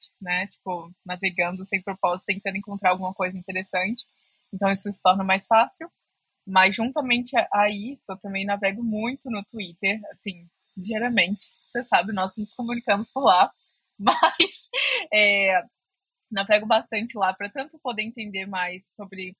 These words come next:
o que que o meu círculo tá falando um pouco mais, ou o que que a comunidade de assuntos, por exemplo,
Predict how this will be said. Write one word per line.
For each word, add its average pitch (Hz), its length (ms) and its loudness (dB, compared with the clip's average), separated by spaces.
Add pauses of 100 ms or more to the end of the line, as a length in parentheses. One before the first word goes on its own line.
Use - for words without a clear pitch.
(360)
o 196 60 -20
que 196 160 -6
que 233 100 -12
o - 20 -8
meu 220 220 -2
círculo 202 640 -10 (180)
tá 196 140 -4
falando 185 360 -6
um - 20 -16
pouco 185 280 -12
mais, 220 340 -2 (540)
ou 208 160 -4
o 220 40 -10
que 262 180 -12
que 269 100 -10
a - 60 -16
comunidade 220 800 2
de 202 120 -2
assuntos, 196 500 -2
por 190 160 -12
exemplo, 185 600 -8